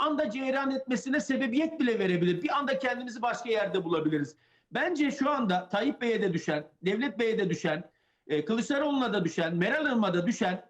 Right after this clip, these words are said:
bütün çevreleri körüklemek yerine sakinlik önermektir. Artık bunu liderlerden duyma zamanı geldi.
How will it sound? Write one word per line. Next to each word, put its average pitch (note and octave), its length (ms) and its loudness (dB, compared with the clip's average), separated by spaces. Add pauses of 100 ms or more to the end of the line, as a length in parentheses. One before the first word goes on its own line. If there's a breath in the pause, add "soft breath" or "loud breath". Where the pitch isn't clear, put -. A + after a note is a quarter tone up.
(420)
bütün D4 380 0
çevreleri B3+ 580 0
körüklemek A3 600 0
yerine A3 300 2
sakinlik G#3+ 840 2
önermektir. B2+ 960 -2 (460 soft breath)
Artık D#4 380 0 (760)
bunu F#3 680 0
liderlerden B3+ 880 2
duyma A3+ 320 6
zamanı D3 500 0
geldi. G2 480 -4